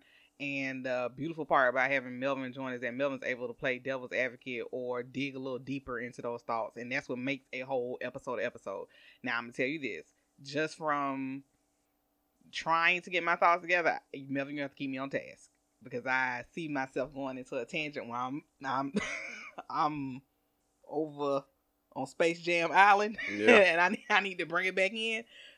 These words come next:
Speaker 1: Because there are so many elements to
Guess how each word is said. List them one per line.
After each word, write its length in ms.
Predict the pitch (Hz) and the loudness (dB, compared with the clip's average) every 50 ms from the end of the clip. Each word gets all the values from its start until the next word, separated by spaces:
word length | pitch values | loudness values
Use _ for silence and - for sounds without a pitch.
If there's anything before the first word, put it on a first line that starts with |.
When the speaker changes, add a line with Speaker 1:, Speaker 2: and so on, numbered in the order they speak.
| _ - | _ 2
Speaker 1:
Because 380 | 156 180 180 - 233 190 180 175 | 4 4 8 10 12 12 12 10
there 180 | 185 196 196 | 8 6 6
are 60 | 180 180 | 6 6
so 200 | - 202 208 226 | 8 6 6 6
many 460 | 226 208 196 190 175 165 160 - - _ - | 6 2 0 0 0 -2 -4 -6 -4 _ 6
elements 680 | 160 170 170 160 151 156 151 147 143 - - - - - - - - | 6 6 8 6 4 2 0 -2 -4 -4 -8 -14 -20 -20 -16 -8 -4
to 580 | 202 175 160 151 151 147 143 143 143 139 139 | -2 -2 -2 -2 -2 -4 -4 -4 -6 -6 -8